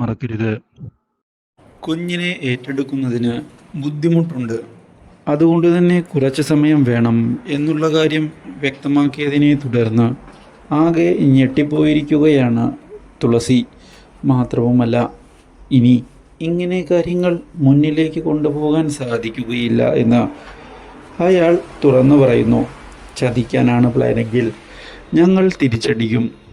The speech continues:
ആ കാര്യത്തിൽ ഒരു സംശയവും വേണ്ട.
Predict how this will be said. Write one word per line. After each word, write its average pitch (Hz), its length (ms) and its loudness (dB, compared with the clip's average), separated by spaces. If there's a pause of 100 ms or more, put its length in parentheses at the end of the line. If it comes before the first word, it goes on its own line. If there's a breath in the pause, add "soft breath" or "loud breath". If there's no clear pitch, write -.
(400)
ആ - 20 4 (160)
കാര്യത്തിൽ 175 400 2 (220)
ഒരു 160 100 4 (100)
സംശയവും 120 580 2 (120)
വേണ്ട. 113 200 2